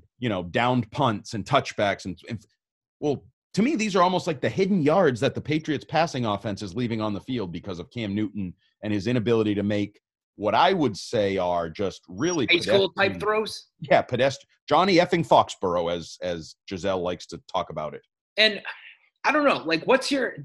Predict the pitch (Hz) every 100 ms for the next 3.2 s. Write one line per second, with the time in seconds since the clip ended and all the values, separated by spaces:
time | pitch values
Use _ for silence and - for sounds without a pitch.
0 | - - 269 302 - 180 170 160 269 269
1 | 269 175 208 196 151 160 165 160 156 -
2 | 160 160 147 147 196 220 180 170 175 147
3 | 113 104